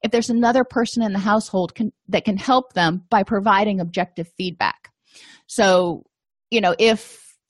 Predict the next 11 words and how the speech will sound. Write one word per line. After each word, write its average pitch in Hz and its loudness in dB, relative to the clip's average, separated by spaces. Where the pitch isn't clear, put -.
for 233 2
example, 202 -2
Sally's 240 2
working 208 0
on 185 0
addressing 196 0
her 190 0
depression 190 -2
and 170 -2
her 180 -6
negativity 175 -2